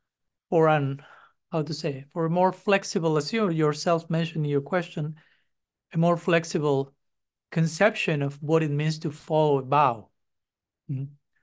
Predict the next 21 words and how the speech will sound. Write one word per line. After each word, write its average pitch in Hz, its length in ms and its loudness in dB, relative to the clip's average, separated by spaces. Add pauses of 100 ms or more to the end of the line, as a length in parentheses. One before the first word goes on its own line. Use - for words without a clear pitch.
(300)
Because 175 280 -4
we 196 160 4
may 226 180 2
commit 175 380 -2
ourselves 165 600 2
to 160 120 -4
something, 151 760 0 (1200)
and 185 100 0
not 233 160 2
only 220 240 6
to 180 140 -8
something, 226 440 2
but 156 180 0 (140)
to 180 100 -6
something 220 400 2
from 170 220 -2
a 156 60 0
certain 202 520 2
place 151 360 0
of 147 120 -4
understanding, 135 840 -2